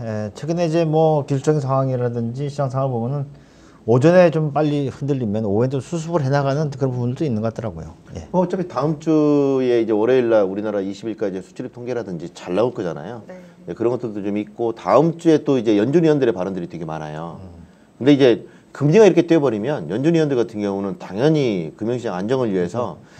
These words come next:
Speaker 1: 음.
Speaker 2: "야, 우리 저금리 계속 유지할 거니까 걱정하지 마." 하면서 금리를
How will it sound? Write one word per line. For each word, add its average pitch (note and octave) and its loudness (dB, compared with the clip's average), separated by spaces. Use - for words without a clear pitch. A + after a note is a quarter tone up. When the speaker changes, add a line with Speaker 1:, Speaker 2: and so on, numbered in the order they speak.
Speaker 1:
음. C#2+ -10
Speaker 2:
"야, D#2+ -4
우리 G2 -4
저금리 G#2 -4
계속 E2+ -14
유지할 G#2 -8
거니까 A2 -6
걱정하지 F#2+ -8
마." A2+ -2
하면서 G#2 -4
금리를 A#2 0